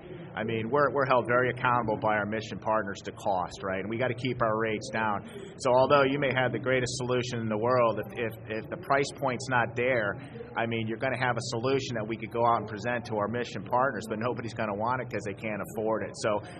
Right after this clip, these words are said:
I think, you know, when, when you guys are designing the, you know, uh, approaching us with the, the next great thing, I mean, just, just, just keep that in mind. Keep the price point in mind.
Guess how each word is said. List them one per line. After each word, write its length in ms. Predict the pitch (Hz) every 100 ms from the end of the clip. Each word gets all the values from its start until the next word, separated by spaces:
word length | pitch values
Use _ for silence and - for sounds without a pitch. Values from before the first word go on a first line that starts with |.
| -
I 100 | - 120
think, 240 | 160 151
you 100 | 139
know, 180 | 135 127
when, 240 | 123 123 123
when 120 | 117
you 100 | 117
guys 280 | 135 135 131
are 60 | -
designing 500 | 104 120 123 127 98
the, 100 | 101 98
you 120 | 113
know, 180 | 113 104 - - - -
uh, 760 | - 101 90 - - - 104 -
approaching 480 | 117 160 156 156 139
us 100 | 127 -
with 120 | 117
the, 140 | 117 107
the 80 | 110
next 380 | 104 123 135 131
great 240 | 139 131 120
thing, 420 | 127 123 120 113 113
I 140 | 113 113
mean, 260 | 117 113 110
just, 180 | 127 127
just, 220 | 160 - -
just 160 | 170
keep 220 | - 208 -
that 140 | 170
in 80 | 139
mind. 260 | 139 131 107
Keep 220 | 160 -
the 60 |
price 280 | 143 - 143 -
point 220 | - 135
in 60 | 117
mind. 300 | 123 123 110